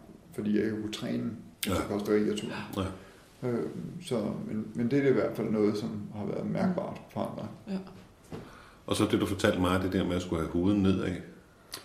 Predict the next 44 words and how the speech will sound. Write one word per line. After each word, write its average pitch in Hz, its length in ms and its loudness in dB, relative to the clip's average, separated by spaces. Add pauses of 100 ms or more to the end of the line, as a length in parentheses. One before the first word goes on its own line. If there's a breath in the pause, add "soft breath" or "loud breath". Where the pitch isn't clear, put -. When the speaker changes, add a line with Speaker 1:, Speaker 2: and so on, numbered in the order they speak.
(100)
Speaker 1:
Ja, 123 160 6
hovedet 160 240 8
nedad, 160 360 6
det - 100 4
er - 40 4
også - 220 4
en 135 80 -4
ting, - 140 -2 (100)
som, 135 160 -6
øh, - 440 -4
som - 180 -6
er - 120 -4
kommet - 260 -2
efter, - 480 -4 (880 loud breath)
at 120 180 -4
jeg 117 80 0
har 113 180 -2
fået 117 260 4 (200)
udvidet 120 440 -2 (240)
halsfingrene. 113 540 0
At 101 440 -2
jeg 113 120 6
lavede, 123 240 10
lå 127 160 12
ind 120 140 8
på 123 60 0
sengen, 127 460 6 (160)
øh, 104 280 4
og - 160 0
skulle 110 180 -6
slappe 110 260 2
af, - 180 2
og 120 60 0
så 127 140 -2
skulle 120 220 0
jeg 135 100 0
lige 135 100 -4
prøve, 131 520 10 (300 loud breath)
jeg - 80 -8
skulle 120 420 4
lige 113 520 4 (340)
se, 120 220 4
om 107 60 2
det, 104 180 6